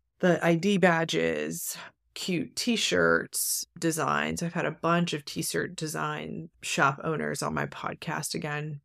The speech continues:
just scroll up and you can see that I've chatted with them and, and how they've started and how they got going. C P R instructor, a tutor,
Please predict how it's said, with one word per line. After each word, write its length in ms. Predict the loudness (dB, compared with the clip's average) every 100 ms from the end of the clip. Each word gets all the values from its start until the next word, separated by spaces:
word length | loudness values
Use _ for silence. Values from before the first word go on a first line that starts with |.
| _
just 180 | -8 -6
scroll 420 | -6 0 2 4 4
up 260 | 2 0
and 100 | -6
you 80 | -6
can 180 | -8 -6
see 580 | -2 0 2 0 -2 -6 _ _ -2
that 120 | 0
I've 140 | 0
chatted 320 | 0 2 2
with 100 | -2
them 340 | -2 -2 -4 -6
and, 280 | -8 -10 -6
and 140 | -4
how 180 | -2 0
they've 220 | 0 -2
started 520 | -2 -2 0 -2 -2
and 200 | -2 -4
how 120 | -4 -4
they 120 | -4
got 220 | -6 -4
going. 440 | -2 -2 -2 -4 -8 _ _ _ -8
C 260 | -2 -2
P 160 | 2 4
R 180 | 6 4
instructor, 760 | 2 0 0 2 0 2 0
a 120 | -2 -4
tutor, 720 | -2 2 2 2 2 0